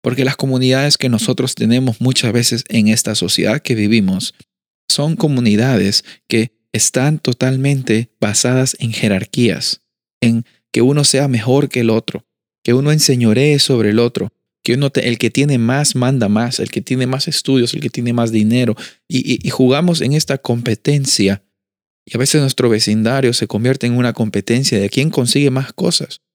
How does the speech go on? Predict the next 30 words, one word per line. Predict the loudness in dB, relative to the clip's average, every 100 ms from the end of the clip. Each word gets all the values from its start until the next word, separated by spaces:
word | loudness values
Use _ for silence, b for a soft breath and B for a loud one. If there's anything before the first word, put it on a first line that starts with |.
| _ -4
A |
veces | -2 0 -2
nuestra | -2 -4
familia, | -2 -2 0 2 2 0 -2
en | -2
las | -4 -2
reuniones | 0 2 0 -2
familiares, | -2 0 0 2 0 0
se | -2 -2 B B -2
consiste | 0 0 -2 0 0
en, | 0
en | 0 -2
quién | -2 0
ha | 2
logrado | 2 2 0
más | -2 -6 -4
cosas | -2 0 -4
que | -6
pueden | -2 0 0
jactarse | -4 -6 -6 -6 -4 -4 -4
ante | -4 -2
los | -2 -2
demás. | -2 -4 -6 -10 _ _ _ _ _ _ _ _ -2
No | 2 2
es | 0
que | -4 -4 _ _ _ _ -4
sea | 0 0 0
malo, | 0 0 2 2 -2 _ _ _ _ -6
eh, | -4 -4 -8 _ _ _ _ -18
eh, | -18 -16